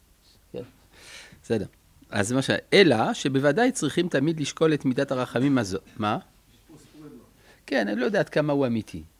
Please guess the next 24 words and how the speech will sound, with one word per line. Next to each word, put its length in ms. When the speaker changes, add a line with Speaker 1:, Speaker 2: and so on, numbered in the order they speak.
Speaker 1:
כן? 260
הספר 440
הזה, 260
שמה 280
יש 160
לי 80
כמה 240
פקפוקים, 500
אבל 140
בסדר. 260
כן. 120
"אלא 220
שבוודאי 560
צריכים 380
תמיד 340
לשקול 420
את 120
מידת 260
הרחמים 500
הזאת, 440
שתהיה 760
כתורה, 640
שלא 320
תקלקל 640